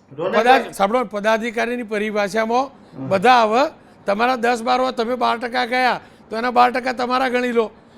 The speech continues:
Speaker 2: તાલુકા પંચાયતના સભ્યો બાર ટકા ગણી લો, કોર્પોરેટર દસ બાર ટકા ગણી લો.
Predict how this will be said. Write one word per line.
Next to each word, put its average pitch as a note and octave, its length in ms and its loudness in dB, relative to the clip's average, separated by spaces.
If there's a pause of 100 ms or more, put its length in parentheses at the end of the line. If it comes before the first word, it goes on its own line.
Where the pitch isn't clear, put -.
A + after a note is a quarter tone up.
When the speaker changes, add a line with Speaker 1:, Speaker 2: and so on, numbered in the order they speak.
(200)
Speaker 2:
તાલુકા A#3+ 360 0
પંચાયતના A#3+ 480 -4
સભ્યો A3+ 340 -4
બાર A#3+ 160 0
ટકા A#3 260 -4
ગણી A3+ 220 -4
લો, G#3+ 200 -4 (300)
કોર્પોરેટર A3+ 520 0
દસ A#3+ 160 -2
બાર A#3 180 -2
ટકા A#3 240 -4
ગણી G#3 220 -4
લો. G3+ 180 -6